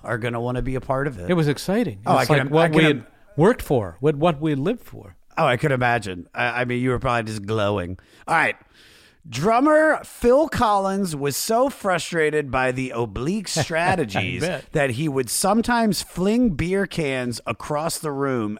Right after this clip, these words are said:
Speaker 1: after the resulting
Speaker 2: <laughs>
Speaker 1: musical experiment sucked. Let me ask you this. What were Devo band squabbles like?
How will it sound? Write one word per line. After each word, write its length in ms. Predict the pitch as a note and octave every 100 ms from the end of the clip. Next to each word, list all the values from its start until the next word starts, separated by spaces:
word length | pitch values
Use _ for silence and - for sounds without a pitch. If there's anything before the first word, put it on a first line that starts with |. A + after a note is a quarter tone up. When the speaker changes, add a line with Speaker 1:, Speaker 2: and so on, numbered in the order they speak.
| -
Speaker 1:
after 380 | A#2+ B2 C3+ B2+
the 100 | A2
resulting 760 | G#2 G2 B2+ D3 - D#3 A#2+
Speaker 2:
<laughs> 0 |
Speaker 1:
musical 580 | A#2 C3 C3 B2+ B2+ B2+
experiment 840 | G#2+ G2 C#3 B2 A#2 A#2 A#2+ A#2 A2 - -
sucked. 760 | - - - C3 F#2 - - - - - - - - - -
Let 140 | D#3+ F3+
me 80 |
ask 220 | F#3 E3+ E3
you 80 |
this. 240 | D3 A#2+ -
What 240 | A#2 F#3
were 160 | G3+ A3+
Devo 580 | B2+ D3+ D#3+ D#3 C3 A2
band 320 | A#2 A2+ A#2+
squabbles 580 | - G#2+ F#2 F2+ F2 F2
like? 440 | F2+ E2 E2 -